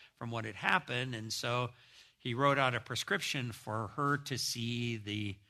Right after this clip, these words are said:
staff psychologist there at the hospital, and my sister-in-law was signed to be the nurse to go with her. Her parents couldn't go to those sessions.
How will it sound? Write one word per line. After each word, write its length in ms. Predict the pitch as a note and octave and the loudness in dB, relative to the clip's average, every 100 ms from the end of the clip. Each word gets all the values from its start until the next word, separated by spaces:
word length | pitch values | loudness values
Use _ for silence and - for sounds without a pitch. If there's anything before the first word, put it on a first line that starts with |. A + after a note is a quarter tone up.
| - - - | -20 -20 -10
staff 500 | - - C3 B2 A#2 | -4 0 4 6 4
psychologist 1000 | - G#2+ G#2+ - G3+ G3+ B2+ A2 G#2+ - | 2 0 -2 2 4 6 6 2 0 0
there 140 | A#2 | -2
at 100 | G#2+ | -2
the 80 | G#2+ | -6
hospital, 880 | - - E3+ D3 - F#2 F#2 A#2+ B2+ _ - - - A2 | -10 0 0 0 -6 -4 -2 -4 -6 _ -20 -20 -10 -4
and 220 | G#2+ A2+ | -2 0
my 520 | A2+ A2+ A2+ A2+ G#2+ - - | 2 4 4 2 -2 -10 -12
sister-in-law 680 | - - D3+ C3 G#2 A2 A#2+ | -6 -2 -2 0 0 0 0
was 180 | G#2+ | 0
signed 480 | - A2+ G#2 G#2+ A#2 A2 | 0 0 0 -2 -4 -8
to 100 | G#2+ | -10
be 220 | G2+ G2+ | -6 -6
the 120 | G#2+ | -4
nurse 520 | G#2+ A#2+ C3+ B2+ - - | -2 2 2 2 -2 -4
to 80 | |
go 160 | G2 A2 | -6 -2
with 220 | C3 F3+ | -2 -2
her. 140 | G2+ E2+ _ - | -4 -10 _ -12
Her 60 | A2 | -8
parents 360 | - G#2 G2 | -4 -4 -4
couldn't 260 | - G2+ G#2 | -6 -8 0
go 180 | D#3 C#3+ | 2 2
to 80 | |
those 200 | F#2+ F#2 | -2 -4
sessions. 680 | - F#2 - - _ - | -2 -2 -4 -8 _ -14